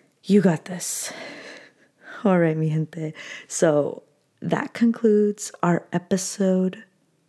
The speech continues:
interview episode for this week. Please stay tuned as interview and solo episodes continue to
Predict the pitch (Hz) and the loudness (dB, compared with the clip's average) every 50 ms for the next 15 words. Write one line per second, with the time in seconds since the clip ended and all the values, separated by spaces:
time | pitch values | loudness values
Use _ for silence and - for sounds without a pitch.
0 | _ _ _ _ 175 185 185 170 147 143 143 139 135 - - - - - 143 139 | _ _ _ _ 2 4 4 4 2 0 -2 -2 -4 -6 -8 -6 -4 -4 -6 -6
1 | - - 147 143 147 143 - - 196 226 269 - _ - - _ _ _ _ _ | -6 -6 -2 -2 -2 -4 -2 0 0 0 0 -2 _ -18 -20 _ _ _ _ _
2 | _ - - 196 190 175 165 - - - 156 156 - - - 220 214 214 214 214 | _ -2 0 2 2 2 0 -2 -4 -4 -4 -4 -6 -2 0 2 4 6 6 4
3 | 214 208 - - - - - - _ - 170 165 165 156 151 147 147 143 143 - | 2 2 -2 -8 -18 -20 -20 -20 _ -4 -2 0 0 0 0 -2 -4 -6 -6 -8
4 | - - - - - _ _ _ _ _ - - 202 202 - 214 202 180 202 196 | -8 -8 -10 -12 -14 _ _ _ _ _ 2 4 4 4 4 2 2 4 4 4
5 | 190 185 185 185 190 214 - - 151 - 170 - - - - 113 110 - - 208 | 4 4 4 2 0 -2 -2 -2 0 -2 -2 -2 -2 0 2 2 2 0 -2 -4
6 | - - - - - - - 185 - - 180 170 180 - 196 202 214 214 208 202 | -4 -6 -6 -6 -6 -6 -6 -4 -2 -2 -2 -2 0 0 0 0 0 0 -2 -4
7 | - - 208 208 - - 92 90 90 - | -4 -6 -4 -4 -4 -4 -4 -4 -4 -6